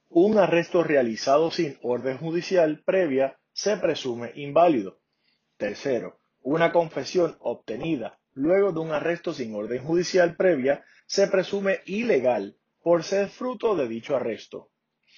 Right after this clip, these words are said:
Cuarto, le corresponde al fiscal, en la vista de supresión de evidencia, rebatir la presunción de invalidez mediante la presentación de prueba que establezca los motivos fundados para el arresto.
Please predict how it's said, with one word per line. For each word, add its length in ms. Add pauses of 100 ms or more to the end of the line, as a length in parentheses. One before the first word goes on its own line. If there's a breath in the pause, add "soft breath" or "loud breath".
(340 soft breath)
Cuarto, 480
le 160
corresponde 760
al 220
fiscal, 720
en 220
la 120
vista 400
de 120
supresión 560
de 80
evidencia, 640 (300)
rebatir 600
la 180
presunción 640
de 120
invalidez 840 (180)
mediante 540
la 160
presentación 640
de 140
prueba 400
que 80
establezca 680
los 320
motivos 480
fundados 480
para 220
el 100
arresto. 420